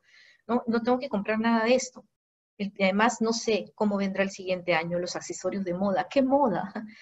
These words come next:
Olvidémonos de la moda, ¿no? Los textiles, la cosmética, ni siquiera me pinto porque ni salgo a la calle, ¿no? Entonces, eh, los libros, eh, la juguetería, este año no sé qué le regalaré a los chicos,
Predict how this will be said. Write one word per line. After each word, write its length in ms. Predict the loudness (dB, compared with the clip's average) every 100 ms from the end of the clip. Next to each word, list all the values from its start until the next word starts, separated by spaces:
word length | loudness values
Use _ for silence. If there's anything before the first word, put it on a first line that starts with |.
| -14
Olvidémonos 640 | 0 2 4 2 2 2 2
de 120 | 2
la 100 | 0
moda, 340 | -2 -2 -2 -4
¿no? 200 | -10 -14 _ _ _ -6
Los 140 | -2
textiles, 500 | -2 -4 -2 2 2
la 160 | 2 -4
cosmética, 720 | -8 2 2 2 -4 -2 -2
ni 80 |
siquiera 420 | -6 -10 0 2 2
me 140 | 0
pinto 300 | 0 -2 0
porque 240 | -2 -6
ni 100 | -8
salgo 220 | -2 -2 2
a 40 |
la 140 | 0
calle, 380 | 2 0 0 -10 _ _ -2
¿no? 260 | -2 -2 _ -20 -20 -10
Entonces, 640 | -2 6 6 6 6 4 2 _ _
eh, 600 | 4 6 6 4 2 -2 -2
los 200 | 0 2
libros, 560 | 4 4 6 4 2 2
eh, 140 | 2
la 100 | 2
juguetería, 720 | 0 0 0 0 2 4 4
este 280 | 2 0 0
año 340 | 2 2 0 -2
no 100 | -4
sé 180 | 0 2
qué 100 | 2
le 140 | 2
regalaré 460 | 0 -2 0 0 0
a 40 |
los 140 | -2
chicos, 500 | -4 -6 -4 -8 -8